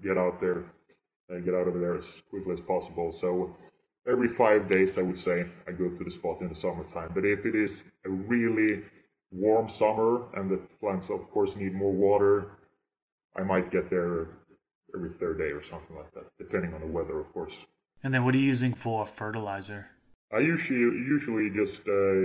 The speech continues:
Speaker 1: use one fertilizer. It's a Bloom fertilizer. It's nothing special. It's a brand from here. It's a local brand.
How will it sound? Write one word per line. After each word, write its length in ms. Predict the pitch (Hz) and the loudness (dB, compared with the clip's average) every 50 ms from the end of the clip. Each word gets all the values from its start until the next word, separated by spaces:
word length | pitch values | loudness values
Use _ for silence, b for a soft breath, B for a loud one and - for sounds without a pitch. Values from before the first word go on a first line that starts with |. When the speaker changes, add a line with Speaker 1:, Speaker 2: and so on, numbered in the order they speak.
| 92 90 | 2 0
Speaker 1:
use 420 | 87 95 95 92 95 - - - - - 101 92 90 | 0 0 -2 -2 -2 -6 -12 -16 -16 -14 -16 -8 -2
one 420 | 104 107 110 120 120 127 127 123 - - - - - | 0 0 0 0 -2 -6 -8 -10 -10 -12 -16 -12 -6
fertilizer. 760 | 113 104 104 98 101 101 101 101 98 - 107 101 98 98 - - - | -2 -2 0 2 2 2 2 0 -2 0 0 0 0 0 -2 -6 -6
It's 300 | - 95 95 - - 117 | -4 -4 -4 -4 -4 -4
a 300 | 110 98 92 92 92 87 87 | -2 0 0 0 -2 -2 -2
Bloom 240 | 95 101 101 98 95 - | -2 -2 -2 -2 -2 0
fertilizer. 540 | 104 98 98 98 98 92 90 - 101 95 | 2 2 2 2 0 0 0 -2 -4 -4
It's 200 | 87 90 - - 101 | -4 -4 -6 -6 -4
nothing 320 | 101 101 98 104 113 92 | -2 -2 -2 -2 -4 -8
special. 560 | - - - 101 95 95 - 98 95 95 95 - | -6 -2 0 0 0 2 0 2 2 2 2 2
It's 240 | - 95 92 - - | -2 -6 -6 -4 -4
a 260 | 90 90 87 87 90 | -4 -2 -2 -2 -4
brand 420 | 87 - 98 98 98 98 95 95 - | -2 0 2 2 2 2 0 -4 -4
from 180 | - 98 92 90 | -4 -4 -4 -2
here. 280 | 98 98 92 92 95 98 | 0 0 2 2 0 -2
It's 160 | 95 - 98 | -4 -4 -4
a 40 | 92 | 0
local 360 | 92 95 95 95 95 98 98 | 2 4 2 2 2 -2 -6
brand. 480 | 98 - 101 95 95 95 98 104 - | 0 0 2 2 2 0 -2 -4 -8